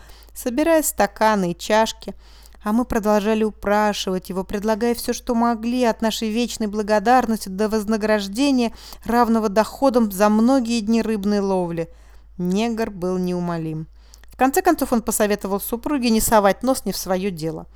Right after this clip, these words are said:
Но через минуту к нему вернулось благодушное настроение, и он вручил каждому по стопке или стаканчику и налил писка. "Это чтобы вы не напрасно ехали сюда, друзья",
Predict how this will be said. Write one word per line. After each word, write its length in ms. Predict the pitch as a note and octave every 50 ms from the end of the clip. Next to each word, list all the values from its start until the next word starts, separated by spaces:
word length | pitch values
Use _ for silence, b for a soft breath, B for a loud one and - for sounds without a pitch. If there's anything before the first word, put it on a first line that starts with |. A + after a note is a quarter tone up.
| b b b b b b b b b b - -
Но 120 | D#4+ F4
через 300 | F4 - - E4+ F4 D#4+
минуту 380 | E4 E4 E4+ E4+ F4+ F4+ - D#4
к 120 | C#4+ -
нему 220 | B3+ A#3+ B3 C4 C4
вернулось 480 | A3+ A3+ G#3+ G#3+ A3 A3+ A3+ G#3+ G3
благодушное 760 | F#3+ F3 F#3+ F#3+ E3+ G3 F#3+ F3+ F#3 F#3+ F3+ - - F#3+ F#3 F3+
настроение, 840 | F3 F3+ - - - - F#3+ F#3 F#3 G3+ A#3+ C#4 D4+ D4 C4+ B3 A#3+
и 20 |
он 180 | B3 C4+ C#4 A#3+
вручил 380 | G#3+ G#3+ G#3+ F#3 - A#3+ A#3
каждому 540 | A3+ - A#3 A#3 B3 C4 B3 G#3+ A3+ G#3+ G#3
по 180 | - - F#3 F3+
стопке 560 | - - - - G3+ G3 - - - - F#3+
или 220 | - F#3+ F#3+ F3
стаканчику 800 | E3+ - - - F3+ F3+ - C4 C#4+ E4+ E4+ - - - - - B3+
и 100 | C4+ D4
налил 420 | C#4 A#3+ F#3+ F3 F3 F#3 G3 G#3
писка. 600 | - - - - D#3+ D3+ - - - - E3+ F3 - b b b b b b b b b b b b b b b b b b
"Это 400 | - A3 B3 C#4 D4+ D#4 D4+ -
чтобы 320 | - - - A#3+ A#3+ A3 A3
вы 240 | G#3 A#3+ C4 C4 -
не 160 | A3+ A3+ A3
напрасно 600 | G#3+ G#3 G3 - - G3 G3+ G#3+ G#3+ - - G3+
ехали 500 | F#3+ F#3 F#3+ G3 F#3+ - G#3 F#3+ F3+ E3+
сюда, 320 | - - F3+ E3 F3 E3+
друзья", 560 | E3 E3+ E3+ F3 E3 D#3+ E3 E3 F3 F3+ E3+